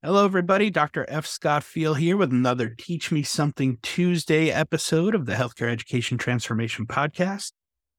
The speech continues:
Today's episode is all about feedback. This goes for both professors and students, and we're gonna take it from two different aspects. So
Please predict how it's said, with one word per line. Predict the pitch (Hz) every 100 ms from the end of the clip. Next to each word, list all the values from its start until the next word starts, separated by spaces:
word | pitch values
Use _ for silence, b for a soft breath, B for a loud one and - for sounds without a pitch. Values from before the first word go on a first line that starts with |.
| _ _ _ _
Today's | - 185 262 -
episode | 139 214 - 185 165
is | 143
all | 143 147
about | 147 120 120 120
feedback. | - - 143 123 113 - 143 - -
This | 127 175 -
goes | 185 175 160
for | - 151 135 131 127 127 101
both | 113 240 -
professors | 226 - 127 127 139 135 139
and | - 135 131
students, | - 117 101 107 151 -
and | 90 120
we're | 123
gonna | 139 123
take | - 202 208
it |
from | - 131 120
two | - 196
different | 156 131 110
aspects. | 104 - 76 78 -
So | - 127 127 123